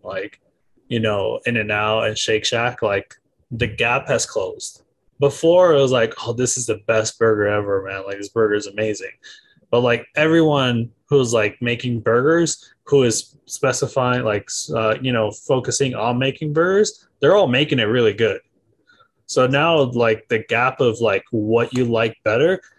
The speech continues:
is just, like, it's just a small little gap. You might have, like, a preference on the seasoning that, uh, like, some other place makes, but everyone's burger is just, like, great. Yeah, I, I went to, like, a, there's a place in Texas, Lubbock, Texas, called Twisted Root,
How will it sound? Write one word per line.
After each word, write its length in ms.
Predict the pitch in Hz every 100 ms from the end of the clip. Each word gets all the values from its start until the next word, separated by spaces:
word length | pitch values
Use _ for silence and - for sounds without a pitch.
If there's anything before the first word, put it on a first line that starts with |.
| _ _ _
is 280 | 139 123 110
just, 300 | 135 131 -
like, 260 | 135 113 135
it's 280 | 123 - -
just 240 | 151 -
a 40 | 147
small 440 | - 127 120 123
little 260 | 120 113 104
gap. 320 | 107 98 95 -
You 100 | 117
might 200 | 127 131
have, 240 | 139 123
like, 220 | 113 110 -
a 40 |
preference 460 | - 120 107 123 120
on 160 | 113
the 80 | 104
seasoning 520 | - 113 113 123 123
that, 160 | 113 98 - -
uh, 80 | 135
like, 300 | 120 107 - _ -
some 280 | - 127 120
other 200 | 110 120
place 340 | - 156 147
makes, 480 | 170 202 214 - - - _
but 100 | 127
everyone's 440 | 135 147 202 208 131
burger 520 | 113 113 120 104 98
is 140 | 92 -
just, 180 | 95
like, 160 | 101 98
great. 320 | - 98 90 - _ _ _ _ _ _ _ -
Yeah, 160 | 123 127
I, 220 | 135 123
I 20 |
went 200 | 139 139
to, 140 | 151 135
like, 260 | 120 110
a, 320 | 113 104 110 -
there's 180 | 127 127
a 60 |
place 380 | - 131 135 -
in 180 | 117 110
Texas, 640 | - 131 123 175 175 -
Lubbock, 280 | 120 110 -
Texas, 640 | - 123 - 147 - - _
called 220 | - 117 -
Twisted 360 | 139 143 165
Root, 220 | 185 214